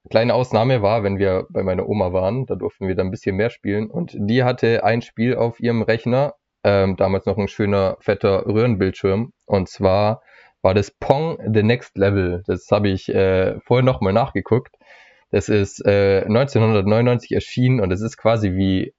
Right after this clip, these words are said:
ein Pong in drei D. Ähm, also so die Anfänge der drei D Spiele sogar. Und, ähm, das ist echt, das hat mich, äh,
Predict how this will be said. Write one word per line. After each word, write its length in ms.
ein 180
Pong 480
in 200
drei 300
D. 540
Ähm, 680
also 360
so 160
die 160
Anfänge 440
der 140
drei 220
D 220
Spiele 500
sogar. 480
Und, 300
ähm, 680
das 180
ist 420
echt, 220
das 140
hat 160
mich, 460
äh, 540